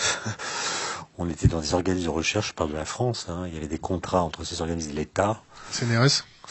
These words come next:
Speaker 1: Au C E A, il y avait un contrat, il fallait faire des, il fallait étudier des choses, et les chercheurs étudiaient ces choses,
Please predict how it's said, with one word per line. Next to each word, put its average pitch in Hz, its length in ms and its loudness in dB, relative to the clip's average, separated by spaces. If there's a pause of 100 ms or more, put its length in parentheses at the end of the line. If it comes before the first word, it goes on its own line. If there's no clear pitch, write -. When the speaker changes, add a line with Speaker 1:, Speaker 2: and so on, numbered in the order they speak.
(200)
Speaker 1:
Au 90 80 0
C 82 240 2
E 82 80 8
A, 98 160 10
il 95 60 4
y - 20 4
avait 78 80 2
un 80 80 2
contrat, 85 400 -2
il 101 60 -2
fallait - 180 -2
faire - 160 2
des, 85 80 2
il - 300 2
fallait 95 160 2
étudier 107 280 2
des 90 120 -2
choses, 113 280 4
et 98 40 2
les 82 80 0
chercheurs - 340 -2
étudiaient 87 320 -6
ces 85 140 -8
choses, 117 280 -4